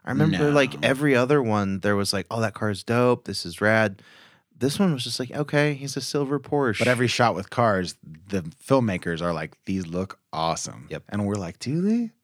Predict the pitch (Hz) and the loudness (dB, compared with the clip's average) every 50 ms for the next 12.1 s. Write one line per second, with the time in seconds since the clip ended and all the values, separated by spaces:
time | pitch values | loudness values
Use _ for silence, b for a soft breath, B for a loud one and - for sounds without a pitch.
0 | _ _ - 127 139 156 170 165 165 165 B B B B B B B _ - - | _ _ -6 -4 -4 -2 -2 -2 -2 -4 B B B B B B B _ -14 -6
1 | - 123 160 180 220 202 165 110 107 120 123 131 117 104 101 - 95 90 95 107 | -2 0 0 2 2 2 2 2 2 2 2 2 0 -2 -2 -2 -2 -2 0 0
2 | 107 - - 87 82 82 90 104 - - - - 104 - 156 143 - 135 131 123 | 0 -2 -2 -4 -4 -4 -4 -4 -6 -8 -6 0 2 2 4 4 2 0 0 0
3 | 95 131 143 147 147 139 165 139 107 87 82 101 104 117 117 127 135 127 120 - | 0 0 2 0 0 0 0 0 2 0 0 0 0 0 0 0 0 -2 -6 -10
4 | - - 110 104 101 107 113 110 123 127 127 120 117 B B B B B B B | -10 -6 -4 -2 0 0 0 -2 -2 -4 -4 -6 -8 B B B B B B B
5 | 147 139 143 160 165 175 185 175 156 135 127 151 143 - - - - 147 156 - | 0 4 4 4 4 4 2 2 0 -2 -2 -2 -2 -2 0 2 4 4 4 4
6 | - 180 170 170 160 - 165 165 175 180 175 165 - - - 113 110 110 107 107 | 4 4 4 4 4 2 4 4 4 2 0 -2 -8 -10 -4 -2 0 0 0 0
7 | 101 101 101 - - 110 104 98 98 98 101 - - - 95 92 87 82 69 - | -2 -4 -4 -6 -6 -4 -4 -2 -2 -2 -4 -4 -6 -8 -8 -6 -6 -6 -8 -10
8 | _ - 104 107 110 104 107 120 127 147 151 147 - - 101 101 104 113 120 - | _ -8 -4 0 2 4 4 4 4 2 0 -2 -4 -4 -2 0 0 0 -2 -2
9 | - 123 123 131 127 - - - 107 104 196 196 185 165 147 151 139 127 120 - | -2 -2 0 -2 -2 -6 -10 -2 2 4 6 6 6 6 6 4 2 2 4 2
10 | 113 104 90 85 71 - _ - 104 104 98 95 127 - 78 76 73 76 78 - | 2 2 2 0 -6 -8 _ -4 -2 -2 -2 -2 -4 -4 -8 -10 -10 -10 -8 -2
11 | - 131 123 131 127 117 117 117 113 110 110 107 98 92 90 82 73 - - - | 0 0 2 2 2 4 4 2 2 4 2 2 2 2 0 -2 -6 -8 -10 -10
12 | - | -12